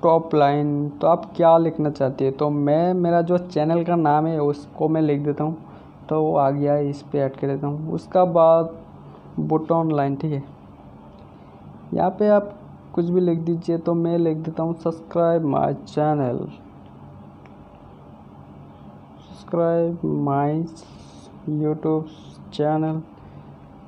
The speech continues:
तो हो गया। तो आपको next करना है। उसका बाद आपको यहाँ पे add audio, audio भी ला, ऐड कर सकते हैं, ठीक है।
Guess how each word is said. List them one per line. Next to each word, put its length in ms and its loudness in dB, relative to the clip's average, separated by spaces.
तो 80 -4
हो 140 0
गया। 160 0
तो 120 -2
आपको 240 -2
next 340 -4
करना 260 0
है। 180 -2
उसका 460 -2
बाद 400 2
आपको 260 -4
यहाँ 260 0
पे 320 -2
add 220 2
audio, 340 4
audio 360 4
भी 160 4
ला, 200 4
ऐड 200 2
कर 160 -2
सकते 360 -4
हैं, 80 0
ठीक 120 -2
है। 120 -4